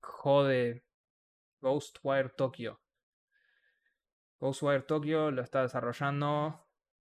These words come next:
Tango Gameworks. Tango, que Tango es del creador de Resident Evil uno y cuatro.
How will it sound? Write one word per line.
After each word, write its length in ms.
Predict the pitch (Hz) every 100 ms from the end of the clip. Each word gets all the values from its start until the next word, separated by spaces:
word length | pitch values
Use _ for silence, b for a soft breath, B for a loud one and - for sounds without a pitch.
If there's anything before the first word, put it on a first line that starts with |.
| _ -
Tango 360 | 170 170 156
Gameworks. 580 | 143 139 123 113 - -
Tango, 380 | - 147 135 123
que 140 | 135
Tango 380 | 127 170 175 180
es 120 | 160
del 220 | 143 135 131
creador 420 | 135 143 160 151
de 80 | 139
Resident 340 | 131 - 135 131
Evil 220 | 127 139 - - - - - - - -
uno 340 | 123 117 123 - - - - - -
y 80 |
cuatro. 300 | 117 113 107